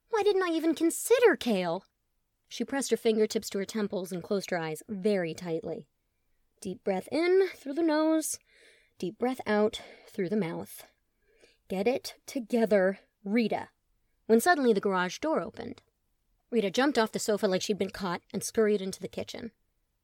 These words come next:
Tom came in first, followed by Colin, wrestling Chet's huge duffel bag through the doorway. "Where's my Chetty?" Rita asked. Colin sighed and dropped the bag with a thud. "Probably fighting the mailbox."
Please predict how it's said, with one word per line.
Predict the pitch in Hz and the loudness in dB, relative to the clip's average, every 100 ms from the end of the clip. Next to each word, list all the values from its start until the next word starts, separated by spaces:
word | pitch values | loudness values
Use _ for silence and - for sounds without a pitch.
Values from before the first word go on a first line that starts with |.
| _ | _
Tom | - 208 208 | -6 -2 -2
came | 202 190 | -2 -2
in | 196 | -2
first, | 208 208 - | -2 -2 0
followed | 330 349 | 0 2
by | 330 311 | 2 0
Colin, | 294 247 170 151 196 | 2 0 -2 -6 -2
wrestling | 214 214 196 180 | -2 0 -2 -4
Chet's | - 214 - | -2 -4 -2
huge | 233 233 165 | -2 -2 -2
duffel | 226 214 185 | -4 -2 -6
bag | 165 160 139 | -6 -8 -10
through | 196 | -10
the | 175 | -4
doorway. | 190 185 160 - - _ - - - | -2 -2 -4 -8 -18 _ -20 -20 -10
"Where's | 185 175 170 170 | -2 -2 -2 -2
my | 202 202 | 0 0
Chetty?" | - 381 453 440 359 349 349 381 - _ _ - | 0 4 6 6 4 2 0 -2 -6 _ _ 0
Rita | 208 214 | 0 2
asked. | 208 202 214 - - _ _ _ _ _ - | 0 -2 -4 -10 -20 _ _ _ _ _ -6
Colin | 240 208 208 | -2 0 0
sighed | - 185 180 | 0 0 -2
and | 170 | -6
dropped | 185 185 165 | -4 -4 -4
the | - | -10
bag | 151 180 170 165 | -6 -4 -4 -6
with | 170 - | -8 -10
a | |
thud. | - 175 - - _ _ _ _ - | -6 -4 -6 -8 _ _ _ _ -4
"Probably | 233 240 220 240 | 0 4 4 2
fighting | - 214 220 226 | 0 2 4 4
the | 214 | 4
mailbox." | 196 202 190 165 - - - | 2 0 0 -2 -6 -12 -16